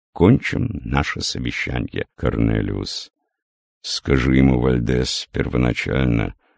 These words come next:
заветные слова науки этой. Когда же он обучится вполне всем должным церемониям, он может испробовать своё умение сам.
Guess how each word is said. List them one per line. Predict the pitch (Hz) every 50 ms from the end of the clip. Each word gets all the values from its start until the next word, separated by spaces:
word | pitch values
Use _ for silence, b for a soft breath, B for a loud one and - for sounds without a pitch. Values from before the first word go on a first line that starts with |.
| _ -
заветные | - 67 57 57 67 64 57 67 67 - - - 65 64 65
слова | 62 - - - 62 65 64 60 64 65
науки | 67 67 69 73 73 65 - - 65
этой. | 58 58 60 58 - - 52 - _ -
Когда | - 73 69 62 57 69 69
же | 64 71
он | 71 73 71
обучится | 69 65 71 76 69 - 78 73 - - 78 67
вполне | - - - 71 71 71 69 67 67 71 73 76 76 - _ _ _ _ _ _ _ _ _ _
всем | - - - - 85 78 73 71 64
должным | 67 73 73 73 71 64 69 67 67 69 67 -
церемониям, | - - 76 67 65 67 65 65 67 71 80 85 87 87 92 95 98 120 117 - _ _
он | - 71 71 67 65
может | 65 67 69 76 67 69 64 58 _ _ - - _ _ _ -
испробовать | 65 64 58 - - - - - - - 64 58 55 60 58 58 58 - - - - - _ _ _ _ _ _ _ _ _ _ _ _
своё | - - - - 58 60 57 55 55
умение | 55 55 57 53 53 55 53 50 53 55
сам. | - - - 50 52 - - -